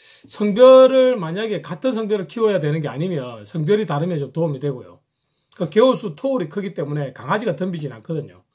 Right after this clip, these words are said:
이렇게 덕구를 좀 잘 다독여서 동생을 잘 챙기라고 하면 이게 쉽게 적응이 되고 같은 식구가 될 것 같아요.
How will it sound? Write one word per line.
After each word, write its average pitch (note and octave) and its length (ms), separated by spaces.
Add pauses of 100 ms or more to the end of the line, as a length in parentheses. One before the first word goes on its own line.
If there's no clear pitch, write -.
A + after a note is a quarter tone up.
(240)
이렇게 D#3 160
덕구를 G3+ 480
좀 C#3 320 (320)
잘 E3 160
다독여서 D3+ 840 (140)
동생을 D#3+ 340
잘 C3+ 200
챙기라고 F3 420
하면 C#3 480 (440)
이게 E3 120
쉽게 E3+ 420
적응이 F#3+ 380
되고 E3+ 220
같은 D3+ 260
식구가 F#3+ 380
될 B2+ 100
것 C#3+ 140
같아요. C3+ 340